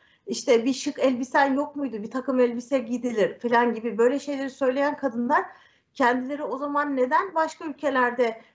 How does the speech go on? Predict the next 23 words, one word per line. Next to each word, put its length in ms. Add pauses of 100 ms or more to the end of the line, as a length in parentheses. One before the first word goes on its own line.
kadınlara 460
işte 260
başörtüsü 540
takılacak, 560
mesela 200
Taliban 580
döneminde 440
başka 320
Molla 400
rejimi 360
denen 320
yerlerden 580
bu 40
kadar 420 (360)
korkuyorlar? 640
Onlar 360
da 100
diyorlar 360
ki 120
kamusal 400
alan 300
böyle 200
giyinilir. 540